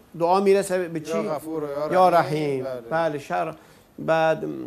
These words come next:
Speaker 2: انت الرب العظیم
Speaker 1: الذ-
Speaker 2: الذی لیس کمثله شیء
Speaker 1: دقیقاً.
Speaker 2: و هو السمیع البصیر و هذا
Speaker 1: شهر
Speaker 2: شهر
Speaker 1: عظمته و کرمته و شرفته و فضلته علی الشهور و هو الشهر الذی فرضت صیامه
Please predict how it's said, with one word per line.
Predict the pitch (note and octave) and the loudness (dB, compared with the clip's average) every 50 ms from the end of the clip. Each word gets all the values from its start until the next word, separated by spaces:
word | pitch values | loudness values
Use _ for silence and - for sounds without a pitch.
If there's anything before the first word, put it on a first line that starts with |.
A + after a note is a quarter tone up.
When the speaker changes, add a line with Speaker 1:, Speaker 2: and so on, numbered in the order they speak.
| B2+ C3 A2+ - _ E3 | -12 -14 -18 -20 _ -14
Speaker 2:
انت | E3+ F#3 F3+ D#3+ | -12 -12 -8 -8
الرب | D#3 D#3 D3+ E3+ F3+ E3+ D3 | -8 -6 -4 -6 -6 -8 -8
العظیم | D3 D3 D3 C3 C#3+ D3 D#3+ E3 D#3 | -12 -12 -12 -12 -12 -12 -12 -12 -14
Speaker 1:
الذ- | D3 D3 | -6 0
Speaker 2:
الذی | C#3+ F#3+ G3+ G3+ G3+ G3 G3 F#3 | 2 2 2 2 2 2 2 2
لیس | E3+ D3+ D#3 E3 | 2 0 -4 -8
کمثله | D#3 D3 D3+ C#3+ C#3+ C#3+ D#3+ E3+ D#3 D3+ D3 C#3+ C#3+ C#3+ | -8 -8 -8 -10 -8 -8 -10 -12 -12 -12 -14 -14 -12 -14
شیء | C3 - D3 D3+ D#3 E3 | -16 -14 -8 -4 -2 0
Speaker 1:
دقیقاً. | F#3+ G3+ G3 F#3+ E3+ | 0 0 -2 -4 -6
Speaker 2:
و | D3 | -6
هو | D3+ | -6
السمیع | D#3+ E3+ E3 - - D3+ D3+ E3 E3+ | -6 -6 -6 -8 -10 -12 -12 -12 -12
البصیر | F3+ F3 E3+ E3+ D#3 F#3+ G3 G3 G3 F#3 | -12 -10 -8 -8 -10 -8 -10 -10 -8 -6
و | F3+ | -8
هذا | E3+ C#3+ D3+ E3 D#3 D#3 D#3+ F#3+ F#3+ G#3 G3 | -6 -6 -4 -2 -2 -2 -2 -2 -2 -2 -2
Speaker 1:
شهر | - - F#3 G#3+ B3 A#3+ F#3+ D3+ D#3 | -4 0 2 4 4 4 4 2 -2
Speaker 2:
شهر | D#3 D3+ C#3 C3+ C3 A#2+ D#3+ | -2 -2 0 -2 -2 -2 -2
Speaker 1:
عظمته | F3 F3+ E3 D3+ D3 D#3 G3 A#3 A#3 A3+ G3+ - F#3 E3+ | -2 -2 -2 -4 -4 -2 0 0 0 -2 -2 -4 -2 -2
و | E3 E3 D#3 D3+ D3+ E3 E3+ | 0 0 0 0 0 0 -2
کرمته | D#3+ - E3 E3 D#3 D3 D3+ F3+ A3 A3+ G#3 F3+ - E3+ | 0 -2 -2 -2 -2 -4 -4 -4 -2 -2 -4 -4 -4 -4
و | D#3 D#3 E3 D#3+ D#3 D#3+ E3 | -2 0 0 0 0 0 -2
شرفته | D#3 - D#3+ D#3 D3+ D3 D3+ F3 G#3 G#3+ G#3+ - - F#3 | -2 -2 -4 -6 -6 -4 -4 -4 -4 -4 -6 -8 -8 -6
و | D3+ E3 F3 D#3+ | -4 -2 -4 -2
فضلته | - E3 E3 D#3 D#3+ G3+ G#3+ G#3+ G#3 G#3 | -2 -4 -6 -4 -2 -4 -4 -2 0 -2
علی | G3 F3+ F3+ F#3+ F#3+ G3+ | 0 2 4 4 4 4
الشهور | G3 G3 - - F#3+ F#3 A3+ B3 G#3+ F3 | 4 2 -2 -2 2 4 6 8 8 6
و | E3 F3 | 6 4
هو | D#3 D#3 F3+ | 2 2 2
الشهر | G#3 G#3+ - - A3 A3 G3+ G3 G3 | 0 0 0 -2 -4 -4 -4 -4 -4
الذی | G3 G3+ A3 A3 A3 A3 | -4 -4 -4 -4 -6 -8
فرضت | G#3+ - E3+ F#3 G3 G#3+ A3+ A3 - - F3 E3 | -8 -8 -4 -2 0 0 0 -2 -6 -8 -10 -10
صیامه | D3 - - E3+ F#3+ G#3 A3 A#3 A#3 A#3 A#3 G#3 G3 A#3+ A#3+ B3 B3+ | -10 -8 -4 0 2 4 4 2 2 2 0 2 4 4 4 4 4